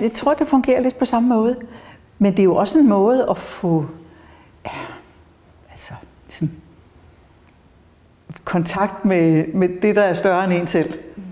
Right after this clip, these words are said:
På en eller anden måde at, at henvende sig der.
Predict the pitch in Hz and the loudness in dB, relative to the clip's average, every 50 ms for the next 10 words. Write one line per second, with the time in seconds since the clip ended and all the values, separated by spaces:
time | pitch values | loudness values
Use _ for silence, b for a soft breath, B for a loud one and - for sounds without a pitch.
0 | - - - - - _ - - - b b b b b b b - 202 196 190 | -20 -20 -20 -20 -20 _ -20 -20 -20 b b b b b b b -2 -2 0 0
1 | 185 180 175 175 170 170 170 175 165 156 160 - - 180 175 160 180 175 180 180 | 0 2 2 4 4 4 4 4 4 2 0 0 0 -2 0 0 0 0 0 0
2 | 190 170 - - - 170 170 175 160 156 | 0 -2 -2 -2 -2 -2 0 0 0 0